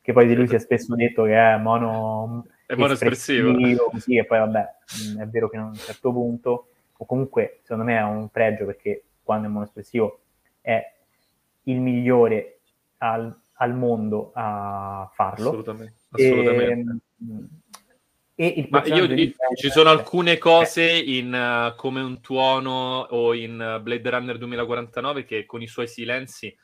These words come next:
Speaker 2: è riuscito
Speaker 1: In
Speaker 2: a
Speaker 1: Drive,
Speaker 2: darmi, in Drive
Speaker 1: soprattutto
Speaker 2: è
Speaker 1: in
Speaker 2: riuscito a
Speaker 1: Drive.
Speaker 2: darmi de-, delle emozioni che altri attori, nemmeno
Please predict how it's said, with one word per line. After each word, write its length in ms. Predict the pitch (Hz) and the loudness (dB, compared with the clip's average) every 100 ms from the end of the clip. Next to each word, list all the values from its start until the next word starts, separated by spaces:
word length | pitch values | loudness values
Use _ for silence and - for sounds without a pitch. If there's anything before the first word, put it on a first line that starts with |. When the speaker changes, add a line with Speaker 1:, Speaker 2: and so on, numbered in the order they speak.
| _ | _
Speaker 2:
è 100 | - | -12
riuscito 380 | 110 107 113 113 | -12 -12 -8 -4
Speaker 1:
In 80 | 110 | 0
Speaker 2:
a 40 | |
Speaker 1:
Drive, 200 | 117 117 | 2 2
Speaker 2:
darmi, 600 | 104 107 104 104 107 104 - _ _ _ _ _ - | 0 -4 -6 -6 -6 -10 -14 _ _ _ _ _ -18
in 120 | 113 | -6
Drive 180 | 113 127 | 0 0
Speaker 1:
soprattutto 180 | 107 | 0
Speaker 2:
è 20 | 117 | -6
Speaker 1:
in 40 | |
Speaker 2:
riuscito 320 | 117 110 110 | -6 -8 -4
a 40 | 117 | -2
Speaker 1:
Drive. 120 | 120 | 0
Speaker 2:
darmi 680 | 117 123 120 120 117 113 113 | 2 0 0 -4 -8 -8 -8
de-, 200 | 107 104 | -8 -10
delle 360 | - 113 117 120 | -12 -10 -6 -4
emozioni 680 | 120 120 117 - 139 156 127 | -4 -8 -12 -10 -6 -6 -6
che 120 | 107 | -6
altri 260 | 101 - 110 | -8 -6 -8
attori, 520 | 110 - 123 117 107 | -8 -8 -6 -6 -6
nemmeno 1120 | 101 104 113 117 113 110 110 110 107 107 | -8 -8 -6 -4 -6 -6 -6 -6 -6 -6